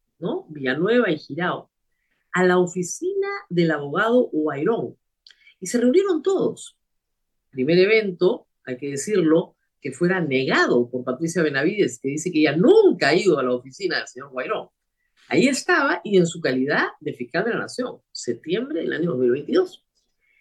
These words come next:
¿Y para qué se le convoca a Roy Gates? Se le contrata para que dé un tour mediático justificando la salida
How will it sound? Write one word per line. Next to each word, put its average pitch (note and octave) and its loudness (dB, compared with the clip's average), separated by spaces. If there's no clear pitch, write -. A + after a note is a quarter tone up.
¿Y A3+ -12
para D4+ 4
qué A4 6
se A4+ 8
le G#4 4
convoca C4+ 6
a G#3+ -4
Roy B3+ -2
Gates? E3+ 0
Se F3 -2
le E3+ -2
contrata G3 -6
para E3 0
que E3+ 2
dé B3+ 2
un C4+ -4
tour D#4 6
mediático G3 2
justificando C#4+ 0
la E3 0
salida F#3 -2